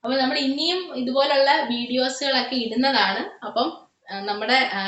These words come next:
ചാനൽ ഒന്ന് ഫോളോ ചെയ്തിട്ടേക്കണം, മറക്കരുത് ഞാൻ പറഞ്ഞത്. അപ്പൊ നമ്മളിപ്പോ എല്ലാ ദിവസവും നമ്മൾ അങ്ങനെ ഇടുവെന്നല്ല പറയുന്നത്, നമ്മൾ മാസത്തിൽ ചിലപ്പോ ഒന്ന്, ഒരു വീഡിയോ ആയിരിക്കും ഇതുപോലെ നമ്മൾ, ആ, ഇതിപ്പോ ഡ്രസ്സ് അടുത്ത ദിവസം വേറെ എന്തെങ്കിലും ആയിരിക്കും. അപ്പൊ നമുക്ക് അങ്ങനെ കറക്റ്റ് ഉറപ്പൊന്നുമില്ല.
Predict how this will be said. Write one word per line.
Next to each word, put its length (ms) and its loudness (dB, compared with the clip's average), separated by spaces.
ചാനൽ 400 0
ഒന്ന് 180 -4
ഫോളോ 220 2
ചെയ്തിട്ടേക്കണം, 640 -4
മറക്കരുത് 560 -4
ഞാൻ 160 -6
പറഞ്ഞത്. 340 -6
അപ്പൊ 160 -10
നമ്മളിപ്പോ 340 4
എല്ലാ 280 2
ദിവസവും 320 2
നമ്മൾ 200 0
അങ്ങനെ 220 2
ഇടുവെന്നല്ല 500 0
പറയുന്നത്, 300 -4
നമ്മൾ 180 -2
മാസത്തിൽ 380 0
ചിലപ്പോ 220 -4
ഒന്ന്, 180 0
ഒരു 200 2
വീഡിയോ 240 0
ആയിരിക്കും 320 0
ഇതുപോലെ 300 0
നമ്മൾ, 220 -6
ആ, 40 -6
ഇതിപ്പോ 300 -6
ഡ്രസ്സ് 400 4
അടുത്ത 260 2
ദിവസം 300 6
വേറെ 240 6
എന്തെങ്കിലും 420 2
ആയിരിക്കും. 340 2
അപ്പൊ 180 -6
നമുക്ക് 260 4
അങ്ങനെ 220 2
കറക്റ്റ് 360 2
ഉറപ്പൊന്നുമില്ല. 560 4